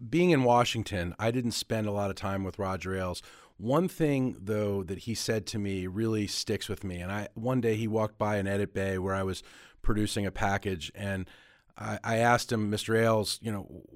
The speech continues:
if you could say one, you know, what's the secret to producing great T V? What is it?" And he, without hesitation, said, "Well, going back to my days in the early days of television when I produced the Mike Douglas Show, um, nothing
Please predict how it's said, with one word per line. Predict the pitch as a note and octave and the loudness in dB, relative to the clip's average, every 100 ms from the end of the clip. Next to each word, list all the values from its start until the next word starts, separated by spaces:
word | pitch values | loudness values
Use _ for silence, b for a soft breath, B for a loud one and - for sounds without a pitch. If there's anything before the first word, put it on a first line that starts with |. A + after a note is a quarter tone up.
| F#2 - _ | -14 -16 _
if | - A2 | -10 -2
you | B2+ | -2
could | B2 B2 - | 0 -2 0
say | B2 A2 | 2 4
one, | G2+ F#2 G#2+ G#2 G2+ - | 2 2 0 0 -2 -4
you | A2+ | -6
know, | F#2+ | -4
what's | G2 A#2+ - | 2 2 2
the | A2 | -2
secret | - A#2+ G#2+ G#2+ F#2+ - | -2 0 0 0 -2 -4
to | - G2 F#2+ F2 - _ - | -4 -2 -2 -4 -12 _ -4
producing | G#2+ G#2 A2 G2 | -2 0 -2 -2
great | G2 F#2+ | -2 -4
T | - G#2+ | -4 -4
V? | F#2 F#2+ | -2 -2
What | F#2+ G2 | 0 0
is | F#2+ E2 | 0 -2
it?" | E2+ - B B B | -8 -12 B B B
And | - A#2+ | -2 2
he, | A#2+ C#3+ C3 - _ - | 6 6 4 -2 _ -8
without | B2 B2 C#3+ C#3 - | 2 6 8 6 4
hesitation, | C3 A2+ G#2 B2+ A#2+ - G#2 | 2 2 0 2 2 2 -2
said, | - G2+ G2+ | 0 0 0
"Well, | F2+ G#2+ | 2 0
going | G2+ A#2+ A#2 | 4 4 4
back | A2 A2+ - | 2 2 2
to | |
my | A#2+ G#2 | 0 2
days | F#2 A2 G#2+ G#2 - - | 4 4 4 2 -2 -4
in | G2+ | -4
the | G2 | 0
early | A2 C3 B2 | 2 4 4
days | G#2 F2 | 2 -2
of | F#2 | -4
television | A#2 G2 G2 F2 G2 | -2 0 0 -2 -2
when | F#2+ | 0
I | F#2+ F#2 b b b - | -2 -4 b b b -2
produced | G#2 G#2+ - | 2 2 0
the | G#2 | 0
Mike | G#2+ G2+ | 0 2
Douglas | - D#3 C3 F#2+ | 6 6 6 2
Show, | - F2+ D#2 - b b b | 0 -4 -8 -14 b b b
um, | G#2 G#2 G2+ - | -4 -2 -2 -4
nothing | - A#2 B2 C3 - C#3 C3 | 0 4 6 6 4 2 2